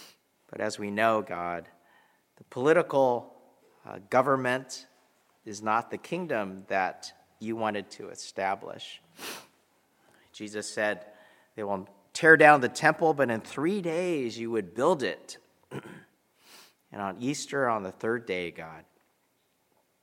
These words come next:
the temple that you wanted to raise was first God, Jesus' body, who conquered sin and death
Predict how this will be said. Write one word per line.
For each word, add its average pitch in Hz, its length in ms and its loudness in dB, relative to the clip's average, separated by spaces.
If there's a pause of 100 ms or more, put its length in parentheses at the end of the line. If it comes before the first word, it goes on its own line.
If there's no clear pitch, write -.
(500)
the - 80 -20
temple 143 400 0
that 98 160 -4
you 104 120 -6
wanted 101 280 -6
to - 120 -12
raise 82 680 -10 (500)
was 90 320 -10
first - 600 -2 (760)
God, 113 420 4 (600)
Jesus' 113 560 -14
body, 101 500 -2 (920)
who - 100 -16
conquered 135 560 -2
sin 127 600 -6
and 95 360 -12
death 123 340 2